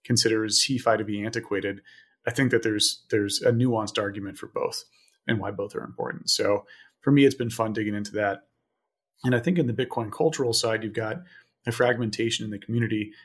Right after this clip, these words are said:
not like what we saw with Bitcoin Cash, 'cause no one's proposing any sort of hard fork, but simply, um, people are going, "Hey, this is what the identity of Bitcoin culture should be, look like."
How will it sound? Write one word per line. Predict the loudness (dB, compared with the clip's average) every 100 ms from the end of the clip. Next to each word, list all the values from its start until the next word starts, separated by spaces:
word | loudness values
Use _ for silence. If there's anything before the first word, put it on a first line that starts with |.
| _ _
not | 2 4 4
like | 2 4
what | 2
we | 2
saw | 2 2 0
with | 0
Bitcoin | -6 -4 -8
Cash, | 0 0 0
'cause | -4 -6
no | -6
one's | -8
proposing | -10 -6 -4 -4 -6
any | -6
sort | -6 -4
of |
hard | -2 -2
fork, | 2 2 2 -6 -20 -20 _ -2
but | 2
simply, | 4 4 2 2 0 -2
um, | -2 -4 -4 -8 -12 _ _
people | 0 6 6 6
are | 4 0 -2 -6
going, | -10 -6 -2
"Hey, | 2 2
this | 2 0 0
is | -2
what | -4
the | -4
identity | -8 -4 -4 -2 -6
of | -8 -8
Bitcoin | -8 -6 -10 2
culture | 2 4 -4
should | -8 -12 _
be, | -14 -4
look | -2 0
like." | -2 -2 -6